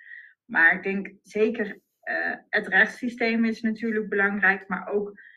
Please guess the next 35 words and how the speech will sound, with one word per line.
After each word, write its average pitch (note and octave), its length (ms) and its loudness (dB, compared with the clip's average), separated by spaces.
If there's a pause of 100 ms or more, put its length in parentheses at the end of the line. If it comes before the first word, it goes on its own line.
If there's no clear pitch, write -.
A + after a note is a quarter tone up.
(200)
ehm, F3+ 520 0 (300)
hoe G#3+ 220 0
ziet G#3 200 -6
het G#3 160 -2
eruit G3 380 4
voor G3+ 100 -4
de F#3+ 60 0
samenleving, F3+ 960 2
hè? A3 100 0
We A#3 80 -4
kunnen F#3 280 -2
maatwerk F#3+ 500 2
leveren F#3 420 -4
op F#3 160 -10
een F#3 140 -6
persoon, F#3+ 680 -2 (160)
maar F#3 160 -2
wat G3 160 -4
betekent G3+ 520 -2
dat F#3+ 220 -4
voor G3 100 -4
de F#3+ 60 -6
samenleving F#3 800 2
als F#3 260 -6
geheel? F#3+ 520 -2
We F3+ 60 -6
moeten F#3+ 300 -6
ook G3 160 -6
rekening F#3 540 -4
houden F#3 320 0
met, F#3 280 -2 (460)
eh, E3+ 280 -8
met F#3+ 260 0
draagvlak, F#3+ 920 4
met, F3 360 -8